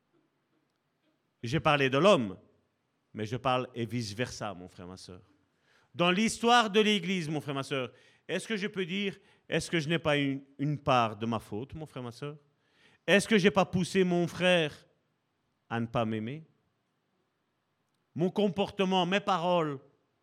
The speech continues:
est-ce que je n'ont pas porté mon frère, ma sœur, à se comporter comme ça vis-à-vis de moi ?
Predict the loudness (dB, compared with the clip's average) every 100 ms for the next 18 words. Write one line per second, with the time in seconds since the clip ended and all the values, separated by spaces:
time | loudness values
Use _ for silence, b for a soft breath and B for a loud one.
0 | _ _ _ _ _ -6 -4 -2 -2 0
1 | 0 0 -2 0 2 0 2 4 4 2
2 | -2 -4 -2 -2 0 -2 -6 b b b
3 | b _ -12 -10 -10 -8 -6 -8 -6 -8
4 | -8 -6 -8 -6 -8 -6 -6 -6 -6 -10